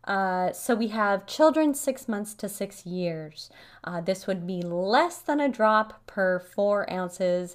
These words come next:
of carrier oil. So I'm probably, you're probably talking, uh, one drop per five plus teaspoons of carrier oil here.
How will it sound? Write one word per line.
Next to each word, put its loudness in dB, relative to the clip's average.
of -4
carrier -4
oil. -2
So 0
I'm -2
probably, 0
you're 0
probably 0
talking, -4
uh, -4
one -2
drop -2
per -4
five -2
plus -4
teaspoons -10
of -6
carrier -6
oil -6
here. -10